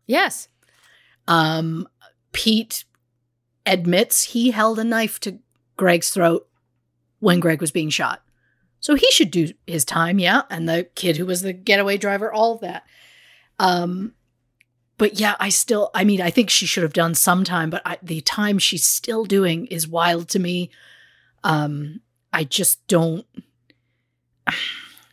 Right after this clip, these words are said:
Speaker 2: ah,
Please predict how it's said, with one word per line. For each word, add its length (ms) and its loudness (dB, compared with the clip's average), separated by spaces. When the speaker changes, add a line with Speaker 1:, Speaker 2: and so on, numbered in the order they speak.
Speaker 2:
ah, 500 2